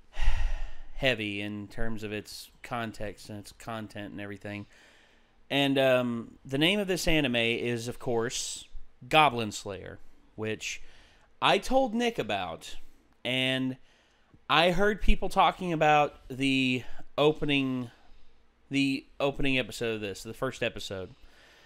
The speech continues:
And, um, from all intents and purp-, for all intents and purposes, a lot of people say that this anime is the,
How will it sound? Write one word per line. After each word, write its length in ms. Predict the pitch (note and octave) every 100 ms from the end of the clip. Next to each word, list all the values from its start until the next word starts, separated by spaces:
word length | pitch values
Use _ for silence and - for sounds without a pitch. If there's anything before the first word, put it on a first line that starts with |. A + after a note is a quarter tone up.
| - - _
And, 360 | B2 C3+ C3+ C3
um, 500 | C3 B2+ B2+ B2+ B2
from 440 | - C3 C3 B2+ - -
all 280 | - C#3+ C#3
intents 320 | C#3 D3 C3+
and 120 | C3
purp-, 300 | B2+ E3 D#3+
for 140 | - C#3+
all 80 | C#3
intents 220 | C#3+ B2
and 40 |
purposes, 380 | D3+ C#3+ - A#2
a 40 | A#2+
lot 160 | C3
of 80 | B2+
people 280 | C3 - A#2
say 420 | - C3+ C3 B2+
that 340 | A#2 A#2 A2+ A#2
this 480 | B2 - - - - - - _ _ - -
anime 320 | C3+ C#3+ C3+ B2+
is 1000 | B2 A#2+ A#2+ A#2+ A#2+ A#2 A2+ G#2+ - - - _ _ _ _ _ -
the, 640 | B2 C#3 C#3+ C#3 C3+ C3+